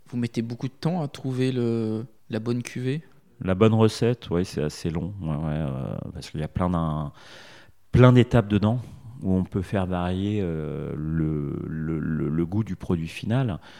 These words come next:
Speaker 2: Hum, voilà, il y a, il y a le, ce qu'on appelle le brassage. La première étape,
Speaker 1: Mhm.
Speaker 2: c'est le brassage. On va sortir un,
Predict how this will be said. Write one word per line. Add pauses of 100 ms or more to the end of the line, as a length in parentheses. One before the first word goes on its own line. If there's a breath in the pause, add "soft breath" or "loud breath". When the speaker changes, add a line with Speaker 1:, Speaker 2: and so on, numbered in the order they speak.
(280 loud breath)
Speaker 2:
Hum, (500)
voilà,
il
y
a,
il
y
a
le,
ce
qu'on
appelle
le
brassage.
La
première
étape,
Speaker 1:
Mhm.
Speaker 2:
c'est
le
brassage.
On
va
sortir
un,